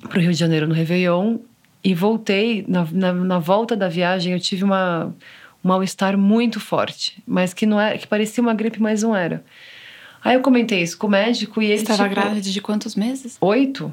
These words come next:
Speaker 2: Ah, no fim da gravidez.
Speaker 1: É, no fim, porque ele nasceu dia nove de março, é, foi por aí. O médico não deu muita atenção. E aí, nesse meio tempo, eu troquei de médica.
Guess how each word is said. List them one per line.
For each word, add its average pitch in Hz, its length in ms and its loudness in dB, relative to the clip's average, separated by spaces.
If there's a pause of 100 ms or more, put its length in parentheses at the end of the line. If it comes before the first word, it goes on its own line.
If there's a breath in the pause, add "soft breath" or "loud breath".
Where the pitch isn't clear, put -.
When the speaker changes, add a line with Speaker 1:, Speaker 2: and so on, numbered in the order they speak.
(120)
Speaker 2:
Ah, 240 160 4
no 202 80 0
fim 240 260 0
da 208 100 -2
gravidez. 165 480 -6
Speaker 1:
É, 190 300 2
no 170 140 -2
fim, 175 320 -2
porque 170 240 -4
ele 175 100 0
nasceu 175 380 -2
dia 175 180 0
nove 165 240 -2
de 156 120 -6
março, 180 400 -2
é, 180 160 0
foi 196 240 -4 (120)
por 214 140 -4
aí. 170 200 -4 (260 soft breath)
O 202 100 2
médico 214 360 2
não 247 140 2
deu 240 100 4
muita 240 160 0
atenção. 240 640 0 (200)
E 202 160 2
aí, 196 180 2
nesse 208 340 0
meio 202 200 2
tempo, 208 280 0
eu 214 60 0
troquei 214 420 -2
de 170 100 -2
médica. 185 680 0